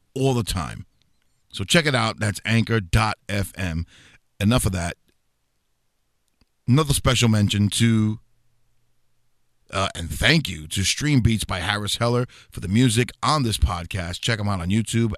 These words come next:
at, uh, YouTube forward slash Stream Beats by Harris Heller.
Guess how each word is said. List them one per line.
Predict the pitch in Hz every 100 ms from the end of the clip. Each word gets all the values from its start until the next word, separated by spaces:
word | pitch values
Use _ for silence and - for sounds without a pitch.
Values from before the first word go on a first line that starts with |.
| -
at, | 95 92 -
uh, | 98 95 95 95 95 - - - - -
YouTube | 98 113 147 135 - 131 131 -
forward | 127 123 117
slash | - 113 107 104 104 -
Stream | - - 135 160 143
Beats | 107 95 87
by | - 92
Harris | 85 98 95 -
Heller. | 92 73